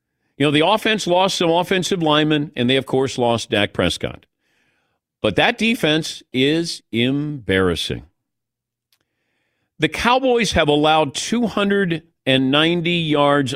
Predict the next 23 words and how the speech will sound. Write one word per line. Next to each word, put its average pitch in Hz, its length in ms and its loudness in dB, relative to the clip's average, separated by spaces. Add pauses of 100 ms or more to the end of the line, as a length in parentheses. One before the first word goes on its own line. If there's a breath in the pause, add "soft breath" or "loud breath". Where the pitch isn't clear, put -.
or 127 220 2
more 117 400 2
in 107 200 0
a 110 40 2
game 110 300 2
just 104 300 -2
once 113 340 0
in 107 60 0
their 92 180 2
history 87 520 -2 (120)
coming 156 260 0
into 139 160 0
this 117 200 -2
season. 113 380 -4 (1300)
They've 131 280 0
done 160 180 0
it 135 140 -2
twice 117 540 -4
in 90 180 -4
the 87 80 0
last 95 400 -2
nine 85 300 -4
games. 69 440 -12